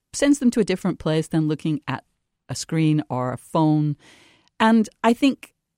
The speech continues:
everybody I know has some kind of hybrid system that includes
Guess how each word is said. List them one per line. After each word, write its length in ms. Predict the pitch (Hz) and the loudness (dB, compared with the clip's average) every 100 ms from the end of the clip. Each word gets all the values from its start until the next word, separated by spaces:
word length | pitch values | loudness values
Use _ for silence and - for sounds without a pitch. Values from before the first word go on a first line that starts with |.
| - | 0
everybody 460 | 220 196 151 127 | 2 2 2 -2
I 200 | - 156 202 | -2 0 2
know 480 | 147 123 131 160 - _ - | 2 0 -4 -8 -16 _ -10
has 180 | 165 156 | -8 -6
some 200 | - 151 | -4 -4
kind 260 | 170 160 | -2 -4
of 160 | 139 127 | -4 -8
hybrid 460 | - 127 143 175 170 | -6 -4 -2 -4 -2
system 460 | 175 - 175 170 | -6 -4 -2 -2
that 140 | 160 - | -2 -4
includes 800 | 139 139 - - 156 156 - - | -6 -6 -6 -4 -2 -4 -8 -18